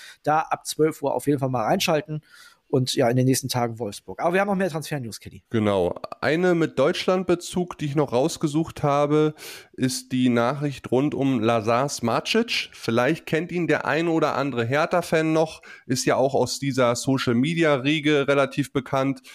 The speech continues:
Speaker 2: Sidney Friede und so weiter. Viele Jüngere, fragt mal eure Kids, die werden den Namen Smacic schon mal gehört haben. Der ist dann von Hertha damals zweitausendzwanzig einundzwanzig für ein Jahr zur R B, hat nicht so gut geklappt, dann ist er ins Ausland zu Udinese Calcio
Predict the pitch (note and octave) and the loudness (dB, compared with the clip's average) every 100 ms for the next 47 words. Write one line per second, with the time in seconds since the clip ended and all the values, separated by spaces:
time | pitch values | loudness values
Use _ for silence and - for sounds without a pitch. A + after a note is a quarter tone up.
0 | - _ - D3 B2+ B2+ B2+ - D3 D#3+ | -20 _ -6 -4 0 0 0 0 0 2
1 | D3 C#3+ C3+ C3 C3 C3 A#2 B2 B2+ C#3 | 2 4 4 2 2 2 2 2 2 2
2 | B2 B2+ B2+ - - - - B2+ A#2 B2 | 2 0 -4 -18 -20 -16 -2 2 4 4
3 | C3+ A#2+ B2 A#2+ A#2 A#2+ A#2+ - G#2 A2+ | 4 4 2 2 0 -2 -2 -2 0 0
4 | G#2+ - - - A2+ A#2 A#2 A#2 A2+ A2+ | 0 -4 -6 -4 -2 2 2 2 0 -2
5 | - _ _ A2 A#2 A#2 A#2+ A#2+ - C3 | -8 _ _ -2 -2 -2 -2 -2 -2 -6
6 | - B2 A2 A#2+ D3+ D#3+ D#3 D#3 C#3+ G#2+ | -2 0 2 2 2 0 -2 0 0 0
7 | A#2 - - D3+ - A#2 B2 D#3+ F3+ D#3+ | 0 -2 0 -2 0 -2 0 0 2 0
8 | D3 D3 D3+ D3 - A#2+ A#2 - C#3+ D3 | 2 2 0 0 0 0 0 -2 -2 -2
9 | B2+ C3 D3+ D3+ C#3 C3+ A#2 - - A2+ | -2 0 0 0 -2 -4 -6 -2 0 0
10 | C#3+ C#3+ B2+ - B2 G2+ G2+ E3+ F#3 - | 0 2 0 -2 0 0 2 0 -2 -8
11 | - _ C3+ C3+ B2+ F3 C#3+ F#3+ - - | -20 _ -6 -4 -2 0 0 -2 -4 -2
12 | D#3 D#3 C3+ C#3+ B2+ A#2+ - C#3 - D3 | -2 0 -2 2 0 0 0 0 2 0
13 | D3 - B2 C3 B2+ A#2+ G#2+ - D3 G#3 | 0 0 2 4 4 2 0 -2 0 0
14 | - A#3 | 2 0